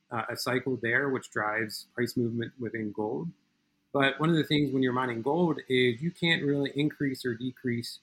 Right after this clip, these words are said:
your supply very quickly. So those are long-term capital extensive projects that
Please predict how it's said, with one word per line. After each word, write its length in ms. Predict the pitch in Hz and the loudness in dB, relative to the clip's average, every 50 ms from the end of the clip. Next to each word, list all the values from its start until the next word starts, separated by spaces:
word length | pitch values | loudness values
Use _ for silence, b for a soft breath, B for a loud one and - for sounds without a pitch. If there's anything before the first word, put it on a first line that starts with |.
| - | -8
your 160 | 131 113 110 110 | -6 -4 -4 -4
supply 680 | - - 104 _ - 120 123 123 123 127 110 104 107 104 - _ _ _ _ 135 120 - | -6 -10 -12 _ -2 0 2 4 4 4 2 0 -4 -6 -12 _ _ _ _ _ -6 -2
very 240 | 120 120 117 107 95 | 0 0 2 0 -2
quickly. 400 | - - 113 - - 113 101 - _ _ _ _ _ _ _ _ _ - | -2 -2 -2 -2 -2 -4 -8 -8 _ _ _ _ _ _ _ _ _ -2
So 360 | - 135 127 123 123 120 120 - _ - | 2 4 4 4 4 2 -2 -6 _ 0
those 200 | 139 139 147 135 | 2 4 4 4
are 120 | 139 127 117 | 4 2 2
long-term 800 | 117 120 127 139 147 151 143 - - 135 131 127 127 127 120 - - - | 4 4 4 4 4 2 2 0 -2 -2 0 0 0 0 -2 -4 -4 0
capital 640 | 120 123 127 - - 139 131 127 123 123 120 113 - _ _ _ - 123 | 2 2 2 2 0 -4 -2 -2 -2 -2 -4 -6 -10 _ _ _ -12 -12
extensive 640 | 113 - - - 135 123 120 113 - 117 110 101 101 _ _ _ _ _ _ _ | -10 -8 -6 -2 0 0 0 0 -2 -2 -4 -4 -6 _ _ _ _ _ _ _
projects 640 | _ - 131 139 156 165 127 101 95 101 - - - - | _ -2 0 0 0 0 0 -2 -2 -2 -4 -6 -10 -6
that 280 | 123 113 110 110 110 | -2 0 0 0 0